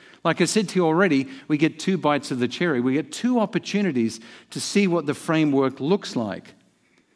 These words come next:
In Genesis one, we have part of the framework of how the world should be. Work. Is work a good thing or a bad thing?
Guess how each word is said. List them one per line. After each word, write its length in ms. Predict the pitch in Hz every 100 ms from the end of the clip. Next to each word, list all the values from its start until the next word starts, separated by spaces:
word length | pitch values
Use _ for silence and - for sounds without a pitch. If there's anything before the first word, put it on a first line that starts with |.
| _ _ -
In 100 | 147
Genesis 480 | 226 233 - 160 127
one, 680 | 208 180 143 190 185 - - _
we 180 | 131 135
have 560 | 135 135 151 185 175 - - _ -
part 200 | 131 139
of 80 |
the 80 | 165
framework 560 | 196 - 131 135 151 165
of 120 | 202
how 240 | - 117
the 100 | 131
world 380 | 147 120 120 131
should 260 | - 202 165
be. 480 | 240 262 143 87 - - _ _ _ _ _ _ _ _ -
Work. 440 | 143 120 92 - - _ _ _ _ _ _ -
Is 120 | 110
work 280 | 127 156 151
a 80 |
good 320 | 131 98 165 170
thing 280 | 233 233 214
or 140 | 170
a 60 | 180
bad 380 | 147 175 180
thing? 400 | 170 - 95 -